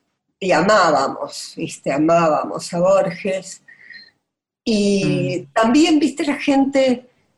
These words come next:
Speaker 1: si te-, si tenés suerte, alguien te va acercando un libro que si no, nunca habrías llegado. Por ejemplo, por ejemplo, Viaje al fin de la noche,
Speaker 2: Mm.
Speaker 1: de Céline.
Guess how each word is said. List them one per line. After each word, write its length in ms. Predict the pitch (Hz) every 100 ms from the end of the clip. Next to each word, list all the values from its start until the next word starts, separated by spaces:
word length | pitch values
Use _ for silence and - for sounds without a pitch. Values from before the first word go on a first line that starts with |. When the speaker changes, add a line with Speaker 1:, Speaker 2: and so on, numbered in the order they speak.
| -
Speaker 1:
si 200 | - -
te-, 280 | 220 220 220
si 200 | - -
tenés 320 | 220 247 247
suerte, 540 | - 269 269 247 254 233
alguien 260 | 220 214
te 100 | 214
va 100 | 202
acercando 1120 | 202 - 240 196 - 180 202 202 190 170 175 - - - _ _
un 140 | 226 220
libro 400 | 247 240 247 247
que 100 | 220
si 200 | - 226
no, 180 | 247 262
nunca 560 | 240 247 285 320 294
habrías 440 | 240 262 285 254 -
llegado. 680 | 196 226 233 202 170 170 - - - _ _
Por 140 | 208
ejemplo, 640 | 208 254 269 294 294 - - - _ _ _ _ _ _ _
por 160 | 214 214
ejemplo, 840 | 214 247 240 240 254 254 262 - 202
Viaje 500 | 226 247 247 - 233
al 120 | 214
fin 340 | - 214 214
de 120 | 202 175
la 120 | 165
noche, 600 | 156 120 - - - - - - - - 151
Speaker 2:
Mm. 260 | 143 135
Speaker 1:
de 80 | 165
Céline. 640 | - 190 180 175 170 160